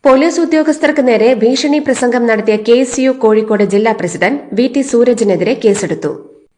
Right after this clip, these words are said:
പോലീസ് ഉദ്യോഗസ്ഥരുടെ തലയടിച്ച് പൊട്ടിക്കും എന്ന് പ്രസംഗിച്ചതിനാണ് കേസ്. ഭീഷണിപ്പെടുത്തൽ, പോലീസിന്റെ ഡ്യൂട്ടി തടസ്സപ്പെടുത്താനുള്ള ശ്രമം ഉൾപ്പെടെയുള്ള വകുപ്പുകൾ ചുമത്തിയാണ് കേസ്. നടക്കാവ് പോലീസ് സ്വമേധയാ കേസെടുക്കുകയായിരുന്നു.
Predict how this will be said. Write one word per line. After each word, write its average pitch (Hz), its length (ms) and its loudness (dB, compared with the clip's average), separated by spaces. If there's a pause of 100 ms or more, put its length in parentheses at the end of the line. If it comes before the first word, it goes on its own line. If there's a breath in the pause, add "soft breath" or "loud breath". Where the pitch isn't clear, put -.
(520)
പോലീസ് 302 360 2
ഉദ്യോഗസ്ഥരുടെ 247 800 0
തലയടിച്ച് 269 480 2
പൊട്ടിക്കും 226 540 0
എന്ന് 214 140 2
പ്രസംഗിച്ചതിനാണ് 202 880 0 (100)
കേസ്. 170 320 -4 (800)
ഭീഷണിപ്പെടുത്തൽ, 240 800 0
പോലീസിന്റെ 247 580 2
ഡ്യൂട്ടി 254 340 2
തടസ്സപ്പെടുത്താനുള്ള 220 840 0
ശ്രമം 202 400 -2
ഉൾപ്പെടെയുള്ള 190 420 0
വകുപ്പുകൾ 240 500 0
ചുമത്തിയാണ് 202 720 -2
കേസ്. 165 360 -2 (460 soft breath)
നടക്കാവ് 277 440 2
പോലീസ് 226 480 2
സ്വമേധയാ 220 600 0 (100)
കേസെടുക്കുകയായിരുന്നു. 170 1120 -2